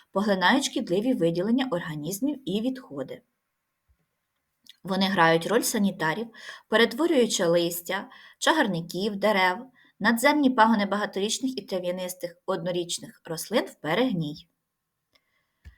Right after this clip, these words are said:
Бактерії є потужним біотичним фактором в природі, так як утворюють не тільки гумус, а й перегній.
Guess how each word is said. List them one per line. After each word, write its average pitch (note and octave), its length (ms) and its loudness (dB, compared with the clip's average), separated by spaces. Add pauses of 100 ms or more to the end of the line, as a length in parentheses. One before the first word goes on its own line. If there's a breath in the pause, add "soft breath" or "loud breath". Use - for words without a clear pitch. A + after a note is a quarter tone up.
(160)
Бактерії C#4 800 4
є F3+ 300 2
потужним B3 720 -2
біотичним E3 720 -4
фактором C4 480 2
в C4 120 0
природі, F3+ 520 -4 (240 loud breath)
так G#3 220 2
як - 240 -4
утворюють D#3+ 600 -2
не D3 160 -6
тільки C#4+ 440 -2
гумус, G3+ 500 -2 (280 loud breath)
а E3+ 200 8
й F4 80 4 (140)
перегній. E3+ 680 -2